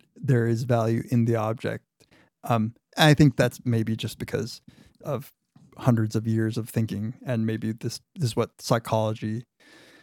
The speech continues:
w-, one of the central things psychology has been interested in is how different, uh, perceptions can arise from the same, same exact situation, um, or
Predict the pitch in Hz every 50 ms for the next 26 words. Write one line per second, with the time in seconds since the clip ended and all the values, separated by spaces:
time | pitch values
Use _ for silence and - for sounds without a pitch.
0 | _ _ _ - - _ _ - - 131 - - - 226 170 190 208 180 151 139
1 | - - 180 151 120 - 143 127 - 139 127 120 - 127 120 - - 117 113 117
2 | 113 117 107 110 110 104 104 - - 120 113 113 - - 170 180 156 143 127 -
3 | - 120 120 120 110 110 107 110 - 160 120 117 - 131 - - _ _ _ -
4 | - 127 123 117 117 117 113 120 123 127 151 151 _ _ _ _ _ - - -
5 | _ _ _ _ _ _ - - 139 - - 120 - - _ _ _ _ _ _
6 | _ _ _ _ _ - - - _ - - 147 123 113 110 110 - - _ _
7 | _ _ _ _ - - - 131 - - 175 175 - - - 156 143 135 131 127
8 | 123 123 117 - - - _ _ _ _ _ _ _ - - 135 123 117 117 120
9 | 120 113 110 110 113 107 - - 123 113 110 110 117 113 - - 127 117 113 113
10 | 110 110 113 120 - _ - - - 123 117 110 117 120 117 139 131 110 104 110
11 | - _ - - - - - 113 - - 107 - 110 - - - 107 - 156 -
12 | - - _ _ _ _ - - - 117 110 110 107 107 110 - - 233 - _
13 | _ - 262 135 123 120 117 113 113 117 -